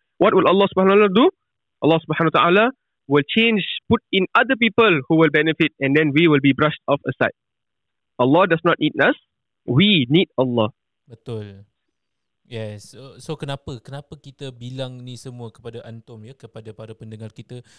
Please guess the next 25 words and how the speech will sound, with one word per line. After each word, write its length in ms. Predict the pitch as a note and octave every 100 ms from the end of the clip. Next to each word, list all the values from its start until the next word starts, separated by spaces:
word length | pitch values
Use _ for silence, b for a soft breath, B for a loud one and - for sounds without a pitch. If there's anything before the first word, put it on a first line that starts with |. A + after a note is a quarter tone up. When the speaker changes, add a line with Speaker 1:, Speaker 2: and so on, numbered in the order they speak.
| b b
Speaker 2:
adalah 320 | D3+ D#3+ D#3
kerana 400 | D#3+ D#3 E3+ C3
sumbangan-sumbangan 880 | - C#3+ C#3+ D3 C#3+ C#3+ C#3 C#3 C3+
antum, 640 | C#3 C#3 D3 A#2+ G#2 G2+ _
uh, 220 | A2+ A2
yang 240 | G#2 G#2+ G#2+
telah 320 | A2 A2 G#2+
pun 380 | _ B2 A#2 A#2 b b -
menjayakan 880 | B2 A#2 A#2 A#2 C3 C3 - B2 G#2+
kita 480 | _ _ - B2 B2
membuat 400 | A2 G#2+ G2+ -
program-program 640 | A2 G#2+ G#2+ A2 G#2+ A2+
ini, 400 | A#2+ A2 G#2 G#2
daripada 400 | A2 G#2+ A2+ A2
youth, 560 | A2+ D3+ E3+ E3+ E3 -
daripada 320 | A#2 - A#2
dakwah, 600 | B2+ D3+ - D#3+ D#3+ D#3+
daripada, 640 | C3+ A#2 - A#2 A#2 A#2 A#2+ _ _ _
uh, 340 | - B2+ B2+ B2 B2+ _
community 320 | - C3+ C3+
engagement 400 | C3+ C#3+ C3 D#3
sampailah 640 | - D3+ D#3 - D3 C#3+ C#3
ke 160 | F3+ F#3
madrasah. 960 | C3+ A#2 A2+ G#2 - G#2+ G#2+ G#2 G#2
Yes. 480 | G#2+ A2 G#2+ G#2